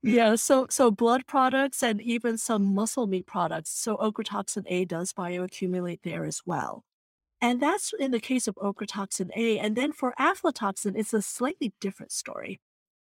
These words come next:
where if dairy animals like cows and goats and sheep consume feed that has high levels of aflatoxin, then they produce a metabolite of that aflatoxin and they secrete it in the milk.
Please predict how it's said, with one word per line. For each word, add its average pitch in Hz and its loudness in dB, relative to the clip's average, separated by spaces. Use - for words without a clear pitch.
where 226 2
if 240 6
dairy 285 4
animals 185 -2
like 170 -4
cows 226 2
and 185 -8
goats 214 0
and 190 -4
sheep 254 0
consume 302 -2
feed 277 -2
that 196 -2
has 190 -4
high 202 0
levels 202 -2
of 185 -4
aflatoxin, 233 -2
then 269 8
they 294 6
produce 285 2
a 208 2
metabolite 208 2
of 180 -6
that 185 0
aflatoxin 196 -4
and 196 0
they 202 2
secrete 214 -2
it 202 0
in 185 -4
the 175 -6
milk. 185 -2